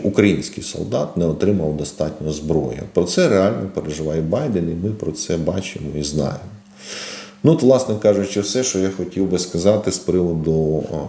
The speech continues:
цієї публікації. Я всім дякую за увагу, дякую за підтримку каналу. Можете познайомитися з цією публікацією, хто хоче, е, відкривайте її, м, у Google Chrome, і збоку ви побачите опцію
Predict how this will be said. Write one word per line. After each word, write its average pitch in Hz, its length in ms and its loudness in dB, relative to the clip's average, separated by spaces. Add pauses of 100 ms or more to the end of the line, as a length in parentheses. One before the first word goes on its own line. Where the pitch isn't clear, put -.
(120)
цієї - 280 -4
публікації. 80 720 0
Я 90 60 6
всім 90 280 0
дякую 92 360 4
за 98 120 0
увагу, 113 360 0
дякую 82 340 -4
за 82 120 -6
підтримку 87 500 -6
каналу. 110 500 0
Можете 87 420 2
познайомитися 80 760 -2
з - 40 -10
цією 90 260 -6
публікацією, 110 760 0
хто - 100 -4
хоче, 110 440 -2 (540)
е, 85 100 4
відкривайте 90 680 4
її, 78 440 0 (600)
м, 80 380 2 (440)
у 82 420 2
Google 113 340 2
Chrome, 156 540 2
і 101 420 0
збоку 85 440 -2
ви 82 100 0
побачите 80 680 0
опцію 85 680 0